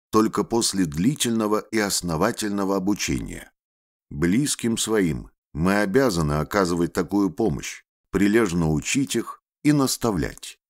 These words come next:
Но проповедовать любому прохожему, исправлять невежество и тупость первого встречного,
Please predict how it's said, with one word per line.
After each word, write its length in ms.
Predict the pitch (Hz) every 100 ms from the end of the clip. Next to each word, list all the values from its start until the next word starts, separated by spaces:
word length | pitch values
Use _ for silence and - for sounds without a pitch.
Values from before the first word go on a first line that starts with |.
| _ _ _
Но 220 | 57 82 87
проповедовать 800 | 87 87 90 90 113 101 101 -
любому 420 | 92 87 107 92
прохожему, 800 | 76 80 - 92 107 76 60 - _ -
исправлять 720 | 78 - 90 87 95 101 87
невежество 680 | 90 90 107 95 87 - 92
и 100 | 90
тупость 640 | - 113 - 98 - -
первого 460 | - 117 101 82 71
встречного, 800 | - - 101 135 - 80 71